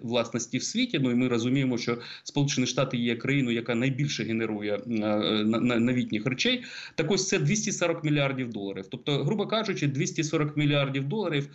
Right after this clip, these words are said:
крадуться китайцями, е, от, власне, тому, що вони випускають товари під лейбелами іншими, чи ворують, е, технології і не сплачують, е, роялті за, за них. Я вже не кажу про те, що,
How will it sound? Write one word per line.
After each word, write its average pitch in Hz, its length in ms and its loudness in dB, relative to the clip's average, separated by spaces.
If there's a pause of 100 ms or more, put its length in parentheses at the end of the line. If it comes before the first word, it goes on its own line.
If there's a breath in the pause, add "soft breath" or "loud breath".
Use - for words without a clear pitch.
(340 loud breath)
крадуться 151 720 0
китайцями, 147 800 -2
е, 117 560 0
от, 113 360 -4
власне, 135 400 0
тому, 123 280 0
що 123 140 -2
вони 120 300 0 (260 loud breath)
випускають 139 640 0
товари 127 360 2
під 110 240 -4
лейбелами 151 580 2
іншими, 127 340 0
чи 110 140 -2
ворують, 120 420 0
е, 117 100 2
технології 131 800 2
і 123 40 4
не 131 100 4
сплачують, 127 600 0
е, 110 80 2 (100)
роялті 139 440 2
за, 123 300 0
за 113 180 0
них. 113 200 0 (480 loud breath)
Я 185 100 2
вже 214 140 2
не 208 80 4
кажу 196 260 -2
про 175 120 -4
те, 185 180 -2
що, 160 440 -2